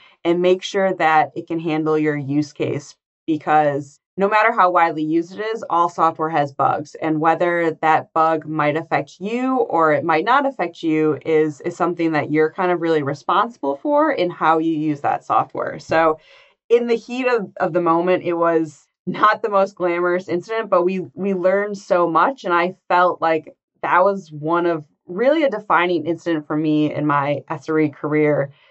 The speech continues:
in that I learned a lot and also, you know, kind of in a backwards way, gained a lot of confidence from that incident. And, okay, if I can survive this, I can kinda survive anything.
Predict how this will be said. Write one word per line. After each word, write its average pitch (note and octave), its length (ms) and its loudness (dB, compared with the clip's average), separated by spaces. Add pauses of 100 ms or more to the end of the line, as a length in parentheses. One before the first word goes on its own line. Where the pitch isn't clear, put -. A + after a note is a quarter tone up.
(140)
in E3 180 0
that D3+ 360 2 (180)
I D#3 460 2 (260)
learned G#3+ 520 0
a E3+ 140 -2
lot E3 580 0
and F3+ 160 -2
also, A3+ 480 0 (300)
you A3 60 -6
know, F#3 140 0
kind G3+ 180 2
of A3 60 -2
in A#3+ 80 -2
a A3 60 -2
backwards G3 460 0
way, F3 200 2
gained G3 320 -2
a C4 60 0
lot A3 200 4
of F#3+ 80 -6
confidence C#3+ 640 -2 (580)
from F#3 200 2
that D#3+ 180 2
incident. C#3+ 440 -6
And, C#3+ 160 -4
okay, G3+ 300 2
if - 80 -4
I G3+ 160 4
can C4+ 180 -4
survive F3 460 0
this, G3 440 -2 (960)
I G#3+ 100 4
can G#3+ 180 -4
kinda F#3 220 0
survive D3+ 380 -2
anything. - 480 -14